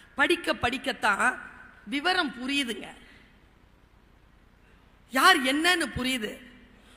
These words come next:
கோவத்துல பேசிட்டேன், மனசுல வச்சுக்காதீங்க, என் மனசுல ஒண்ணும் இல்ல. யோ, மனசுல இருந்தாதான் என் கோவத்துல வெளியில வரும்,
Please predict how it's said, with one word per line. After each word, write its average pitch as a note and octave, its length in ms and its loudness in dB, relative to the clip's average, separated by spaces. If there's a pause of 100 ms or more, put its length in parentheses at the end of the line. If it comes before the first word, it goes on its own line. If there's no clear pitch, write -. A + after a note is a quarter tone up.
(160)
கோவத்துல C#4 420 -2
பேசிட்டேன், A3 720 -4 (1400)
மனசுல A#3+ 460 -6
வச்சுக்காதீங்க, G3+ 680 -10 (600)
என் G3 200 -8
மனசுல A3 380 -6
ஒண்ணும் G#3 280 -4
இல்ல. F#3 220 -8
யோ, A#3+ 460 -2 (1600)
மனசுல C4+ 380 -4
இருந்தாதான் B3 680 -6
என் B3+ 260 -8
கோவத்துல B3 440 -4
வெளியில G3+ 360 -8
வரும், F#3+ 460 -14